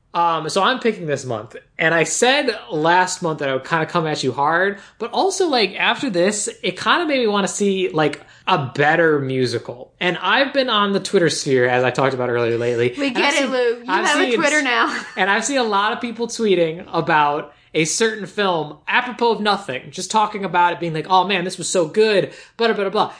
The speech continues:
Speaker 1: And I remember seeing, like, the
Speaker 2: Blah,
Speaker 1: trailers
Speaker 2: blah,
Speaker 1: for
Speaker 2: blah?
Speaker 1: Shut up. And I remember seeing, like, the
Speaker 2: <laughs>
Speaker 1: trailers for it and being like, "Man, this movie looks bad. I don't wanna watch it." And so I'm really interested to see how it plays out.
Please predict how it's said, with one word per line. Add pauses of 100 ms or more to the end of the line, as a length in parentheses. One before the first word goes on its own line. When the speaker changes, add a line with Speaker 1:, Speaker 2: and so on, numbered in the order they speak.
(160)
Speaker 1:
And
I
remember
seeing,
like,
the
Speaker 2:
Blah,
Speaker 1:
trailers
Speaker 2:
blah, (240)
Speaker 1:
for
Speaker 2:
blah?
Speaker 1:
Shut
up. (220)
And
I
remember
seeing,
like,
the
Speaker 2:
<laughs>
Speaker 1:
trailers
for
it
and
being
like, (200)
"Man,
this
movie
looks
bad.
I
don't
wanna
watch
it." (200)
And
so
I'm
really
interested
to
see
how
it
plays
out.